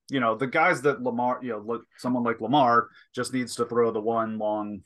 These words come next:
bomb to. I am generally less comfortable chasing after the Greg Dortchian lines, you know, the, like, this guy has to get nine targets to do it. And even if he does, half the time that's, like, four for forty, and it's not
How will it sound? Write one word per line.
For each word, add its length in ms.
bomb 340
to. 320
I 360
am 360
generally 600
less 280
comfortable 800
chasing 560
after 680
the 300
Greg 240
Dortchian 480
lines, 460
you 80
know, 200
the, 120
like, 240
this 160
guy 160
has 460
to 100
get 180
nine 240
targets 500
to 100
do 220
it. 140
And 140
even 180
if 120
he 80
does, 320
half 180
the 60
time 280
that's, 200
like, 180
four 180
for 140
forty, 540
and 160
it's 240
not 320